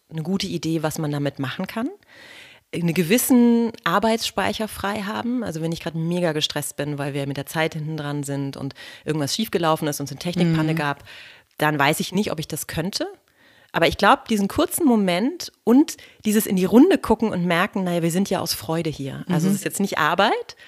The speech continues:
Speaker 1: sondern wir sind aus Freude hier und wollen was zusammen daraus machen. Und,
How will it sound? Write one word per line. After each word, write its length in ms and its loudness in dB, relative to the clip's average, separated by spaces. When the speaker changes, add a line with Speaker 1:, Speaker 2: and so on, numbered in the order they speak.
Speaker 1:
sondern 420 4
wir 80 8
sind 160 2
aus 120 -2
Freude 260 4
hier 140 0
und 120 -4
wollen 280 -2
was 260 -6
zusammen 360 -2
daraus 300 -2
machen. 360 -6
Und, 140 -8